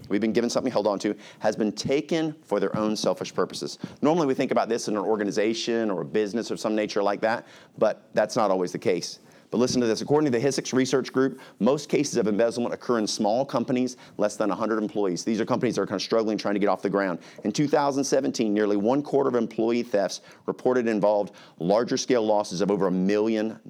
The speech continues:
dollars. High loss cases often result from schemes that repeatedly steal small sums of money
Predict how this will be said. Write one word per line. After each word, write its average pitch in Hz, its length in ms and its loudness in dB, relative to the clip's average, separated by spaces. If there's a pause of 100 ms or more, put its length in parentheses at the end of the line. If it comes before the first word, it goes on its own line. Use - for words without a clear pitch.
dollars. 82 560 -2 (360)
High 131 160 2
loss 131 300 2
cases 123 440 0 (200)
often 120 400 2
result 113 360 2
from 101 120 0
schemes 120 420 0
that 82 100 0
repeatedly 113 520 0 (160)
steal 113 300 0
small 110 420 2
sums 131 300 0
of 147 80 0
money 127 340 0